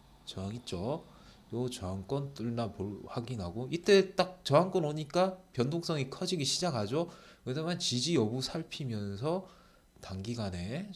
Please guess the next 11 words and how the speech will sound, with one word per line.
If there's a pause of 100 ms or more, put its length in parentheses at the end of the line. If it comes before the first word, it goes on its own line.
(120)
추가적인
더 (160)
시세가 (160)
나와주는
그런
모습
보였습니다. (400)
무려
지금
고가
기준으로